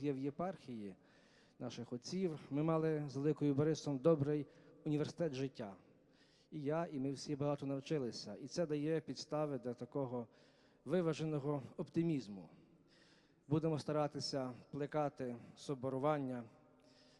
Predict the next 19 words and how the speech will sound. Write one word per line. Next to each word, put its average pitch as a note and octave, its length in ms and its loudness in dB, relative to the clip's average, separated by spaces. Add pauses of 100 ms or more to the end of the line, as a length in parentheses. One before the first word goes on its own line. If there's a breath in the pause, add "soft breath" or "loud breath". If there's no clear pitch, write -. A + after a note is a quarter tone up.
ставити D3+ 440 2
акценти C#3+ 680 -2
на B2+ 360 -2 (280)
глибокі C#3 680 0 (180)
та C3+ 80 -6
наповнені C3+ 480 -2
людські C3 340 -4
взаємини, C#3 600 -4 (520 loud breath)
розвивати D#3 640 2
мережі D3 520 2
сопричастя. B2+ 720 -4 (1800 loud breath)
Е, B2+ 80 -8 (300)
Ваше C3 220 -8
Блаженство, C#3 460 0
ви C#3 80 0
бачите, D#3 400 0
що C3 160 -6
попри D3 320 4
робочий D3 680 2